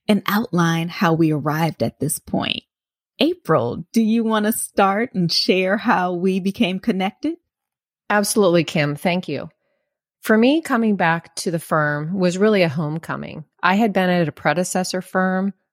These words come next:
Speaker 2: that was called Townsend and Townsend and Crew and made partner there in two thousand four. So it's very near and dear to my heart.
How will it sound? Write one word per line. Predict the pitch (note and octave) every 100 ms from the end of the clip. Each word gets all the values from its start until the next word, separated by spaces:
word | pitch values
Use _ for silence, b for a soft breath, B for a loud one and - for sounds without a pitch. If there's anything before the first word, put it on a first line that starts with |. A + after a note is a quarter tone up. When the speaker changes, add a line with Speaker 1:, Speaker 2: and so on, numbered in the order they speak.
| _ -
Speaker 2:
that | -
was | E3
called | - D#3+ D#3
Townsend | - D3+ D#3+ D#3+
and | D3+ D3
Townsend | D#3 D3 D3+ C#3+
and | D3
Crew | - D3 D#3 F#3 F#3+ -
and | E3 D#3 D#3
made | E3 F3
partner | - G3+ G3 E3
there | D3+ D3 C#3+ C#3 -
in | D#3+ D3+
two | E3+
thousand | D3+ C#3 C#3 C#3+
four. | - C3+ B2+ C3 F3+
So | - E3
it's | -
very | D#3+ F#3+ F#3 F3+
near | E3 D3+
and | C#3+ C#3
dear | C3+
to | C3
my | C3+ C3
heart. | C3+ B2+